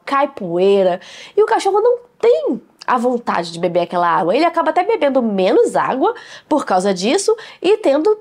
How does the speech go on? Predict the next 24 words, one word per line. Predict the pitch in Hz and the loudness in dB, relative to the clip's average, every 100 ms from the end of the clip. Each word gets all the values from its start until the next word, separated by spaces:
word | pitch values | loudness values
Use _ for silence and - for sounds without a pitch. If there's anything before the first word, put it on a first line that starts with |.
| - | -4
pedra | - 208 196 190 | -2 0 2 0
na | 175 | 0
bexiga, | 185 330 339 294 320 | -2 0 0 0 0
pedra | 208 175 175 | 0 -2 -2
nos | 185 269 | -2 -2
rins, | 262 330 | 2 2
problemas | 320 220 190 175 170 | 2 -2 -2 -2 -2
urinários, | 180 262 311 285 269 277 - _ - - - | -2 0 2 0 0 -2 -6 _ -20 -20 -12
justamente | 175 - 208 190 214 | -6 -4 -2 -2 -2
porque | 233 226 | -6 -2
não | 220 | -4
tá | 226 | -2
bebendo | 196 196 202 196 | -4 -2 -2 0
água | 185 | -2
o | 180 | -6
suficiente. | 208 185 - 359 240 165 - - - - | -10 -10 -4 -2 -2 -4 -16 -20 -20 -20
Então | 233 - 233 | -12 -2 2
mantenha | 240 240 247 254 | 2 2 0 0
a | 233 | 0
água | 233 262 | -2 -4
fresca, | - - 233 214 196 - 170 - | -6 -4 0 0 -2 -6 -10 -4
troque | 269 285 285 269 - | 2 4 2 0 -2
a | 180 | 0
água. | 165 160 175 190 | 2 0 -2 -4